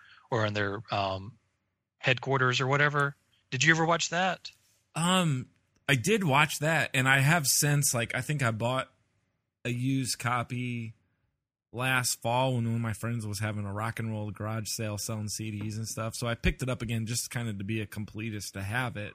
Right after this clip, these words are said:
Speaker 2: but, um, I don't know if I've actually watched it again.
Speaker 1: Oh, I know I haven't since college days,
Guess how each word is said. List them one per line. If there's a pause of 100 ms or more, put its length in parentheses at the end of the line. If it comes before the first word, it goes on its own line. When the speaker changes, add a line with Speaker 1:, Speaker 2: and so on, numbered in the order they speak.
(100)
Speaker 2:
but, (640)
um, (640)
I
don't
know
if
I've
actually
watched
it
again. (960)
Speaker 1:
Oh,
I
know
I
haven't
since (300)
college
days,